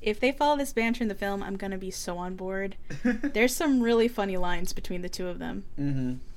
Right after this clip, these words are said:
Speaker 1: Anyways, she gets away. Gordon and Harvey make a pact with Batman to bring down Carmine. Falcone influences Wayne's board members. Batman threatens Wayne's bank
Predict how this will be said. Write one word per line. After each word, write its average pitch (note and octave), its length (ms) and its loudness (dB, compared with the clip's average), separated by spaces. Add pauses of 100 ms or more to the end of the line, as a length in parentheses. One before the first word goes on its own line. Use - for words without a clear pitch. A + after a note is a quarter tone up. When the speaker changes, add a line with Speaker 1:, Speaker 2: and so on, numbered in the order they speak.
(180)
Speaker 1:
Anyways, G3 600 2
she - 240 -2
gets D4 200 2
away. F#3+ 440 0 (320)
Gordon C#4+ 280 4
and B3 140 6
Harvey G#3+ 640 0
make F#3+ 200 -4
a G#3 60 -6
pact G#3 260 -6
with B3 120 -4
Batman F#3 420 -2
to - 80 -8
bring F#3 220 -6
down G3+ 200 -2
Carmine. F3+ 560 -6 (420)
Falcone B3+ 440 6
influences A#3+ 800 6
Wayne's G#3 540 -2
board G3 340 -2
members. G3 640 -2 (580)
Batman G3 320 0
threatens G#3 500 -2
Wayne's F#3+ 380 -4 (340)
bank F#3 220 -4